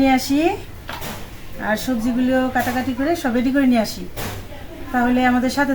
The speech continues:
থাকুন, দেখতে থাকুন। ইলিশ মাছ কেটে নেব,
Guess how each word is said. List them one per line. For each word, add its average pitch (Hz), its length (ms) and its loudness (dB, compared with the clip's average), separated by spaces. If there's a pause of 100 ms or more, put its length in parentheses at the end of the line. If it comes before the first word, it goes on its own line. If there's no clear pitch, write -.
থাকুন, 294 240 2
দেখতে 285 220 -4
থাকুন। - 180 -8 (4000)
ইলিশ 262 200 -2 (100)
মাছ 330 260 6 (1160)
কেটে 247 300 4
নেব, 254 120 2